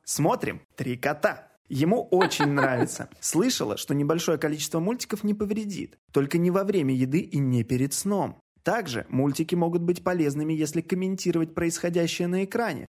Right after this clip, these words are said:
Speaker 1: а не просто тупо пялить в него. Во время просмотра с объяснением дети узнают новые слова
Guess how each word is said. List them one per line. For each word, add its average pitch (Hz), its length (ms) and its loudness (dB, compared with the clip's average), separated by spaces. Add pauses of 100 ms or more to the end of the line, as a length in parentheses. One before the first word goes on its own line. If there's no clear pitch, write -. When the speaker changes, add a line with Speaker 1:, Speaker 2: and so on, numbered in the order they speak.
(120)
Speaker 1:
а 170 100 0
не 214 120 2
просто 143 440 -2
тупо 151 420 -2
пялить 156 560 -2
в - 60 -10
него. - 420 -6 (200)
Во 131 200 2
время 151 340 2
просмотра 139 720 -2
с - 120 -12
объяснением 131 800 -2 (100)
дети 135 480 0
узнают 131 460 -2
новые 147 300 0
слова 165 560 -2